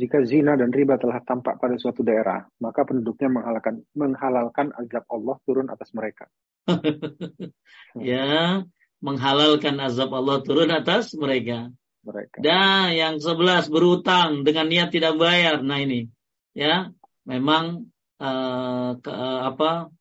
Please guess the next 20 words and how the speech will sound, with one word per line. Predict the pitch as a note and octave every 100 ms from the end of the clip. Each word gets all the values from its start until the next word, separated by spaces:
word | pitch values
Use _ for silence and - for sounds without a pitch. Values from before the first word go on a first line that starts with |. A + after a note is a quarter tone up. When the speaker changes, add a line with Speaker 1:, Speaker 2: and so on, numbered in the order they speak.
| _ _
Speaker 2:
kalau | - B2+ C3 B2+ B2+
orang | B2+ B2+ B2+
Sunda | C3+ C#3 D#3
katanya, | C#3+ C3+ D3 D3 D3
orang | C3+ C3+
Sunda | C#3 C3+
itu | C3+ F3
kalau | D#3 C#3+ C#3
main | C#3 C3+ C3
bola | B2+ C3 D3+ F#3
jadi, | D#3+ C#3+ C3+ C#3+
eh, | C#3 C#3 C3+ B2+
sepak | - D3+ D3+ C3+
bola | D3 F3 F3
jadi | D3+
main | D#3 D3+ D#3 D3+
bol | D3+ E3 D3+ C3+
ya, |
Kang, | A2+ A#2
ya. | A2+